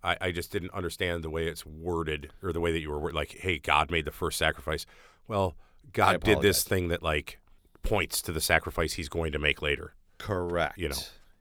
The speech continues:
Speaker 2: The shedding of blood.
Speaker 1: Right.
Speaker 2: So now that Noah sacrificed after the ark,
Speaker 1: Okay.
Speaker 2: we go ahead, we get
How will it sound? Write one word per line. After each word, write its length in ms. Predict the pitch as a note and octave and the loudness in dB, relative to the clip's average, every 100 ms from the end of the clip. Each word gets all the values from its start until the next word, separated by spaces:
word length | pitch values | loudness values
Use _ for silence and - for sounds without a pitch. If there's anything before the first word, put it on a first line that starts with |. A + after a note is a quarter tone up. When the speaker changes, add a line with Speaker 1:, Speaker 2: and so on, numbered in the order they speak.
| _ - - | _ -20 -16
Speaker 2:
The 120 | - D#2+ | -10 -8
shedding 500 | - G2+ F2 F2 D#2+ | -4 -2 -2 -4 -8
of 140 | C#2+ | -12
blood. 300 | - C#2+ - - | -10 -12 -12 -14
Speaker 1:
Right. 160 | - - _ - | -10 -10 _ -14
Speaker 2:
So 160 | - G2 | -6 -4
now 360 | F#2+ F#2 F2+ | 0 0 0
that 220 | C#2+ D#2+ F2 | -2 -8 -8
Noah 520 | F2+ F2+ F#2 G#2 B2+ _ - | -4 -2 0 -4 -6 _ -20
sacrificed 680 | - F2+ D2+ E2+ F2+ F2 - | -6 -4 -2 -4 -4 -4 -4
after 280 | D#2 D#2 F#2+ | -6 -6 -8
the 160 | A2 - | -6 -2
ark, 380 | E2+ F2+ - _ _ _ _ _ - | -2 -2 -6 _ _ _ _ _ -12
Speaker 1:
Okay. 160 | - E2+ _ _ _ _ - | -10 -10 _ _ _ _ -14
Speaker 2:
we 140 | E2 | -10
go 240 | D#2 E2 F2+ | -4 -2 -2
ahead, 440 | G2+ F#2 F2 G2+ - - - - | 2 2 2 -4 -18 -20 -20 -18
we 140 | D#2+ | -16
get 360 | C#2+ D#2 D#2+ - | -12 -10 -10 -14